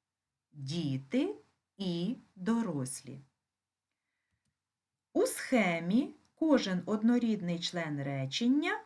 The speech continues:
позначається кружечком. Вони радіють, насолоджуються теплою погодою.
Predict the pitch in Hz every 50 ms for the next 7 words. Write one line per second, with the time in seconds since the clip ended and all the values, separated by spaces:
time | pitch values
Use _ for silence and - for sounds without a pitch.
0 | _ - 180 175 175 165 156 147 139 139 - 180 196 240 294 320 330 330 - -
1 | 285 285 294 - - 226 247 262 247 - 156 147 135 127 131 - - - - 123
2 | 123 131 135 135 135 _ _ _ _ _ _ _ _ _ _ _ _ _ _ _
3 | _ _ _ _ _ _ _ _ _ _ _ _ _ _ _ _ _ _ _ _
4 | 180 190 277 311 330 349 392 415 440 480 - - _ - 202 220 294 330 349 247
5 | 175 165 180 185 175 165 156 151 151 147 170 196 233 302 302 - - _ _ _
6 | _ - - 208 285 392 - - - 302 277 247 185 160 170 160 147 143 139 139
7 | 135 135 135 220 240 262 294 294 294 - 339 330 330 - - 165 156 156 160 170
8 | - 208 202 208 202 190 208 208 - 208 202 185 180 180 180 165 147 143 135 135
9 | 131 131 127 127 127